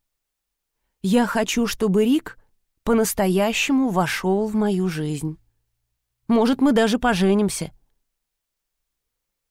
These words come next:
Должно быть, потрясение отразилось на моем лице слишком явно, потому что Габи закусила губу.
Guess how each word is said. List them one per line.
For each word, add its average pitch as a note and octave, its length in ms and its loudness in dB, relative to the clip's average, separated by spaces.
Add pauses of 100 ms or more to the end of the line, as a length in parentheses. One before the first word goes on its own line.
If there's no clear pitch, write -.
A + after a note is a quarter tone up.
(480)
Должно G3 480 2
быть, - 400 -4 (520)
потрясение A#3 840 0
отразилось D#3+ 560 -2
на E3 80 -2
моем D#3+ 300 0
лице D#3+ 400 -2 (160)
слишком F#3 480 0
явно, C#3 580 -2 (420)
потому G3 280 0
что - 180 -6
Габи F#3 380 -2
закусила F#3 540 -2
губу. D#3 380 -2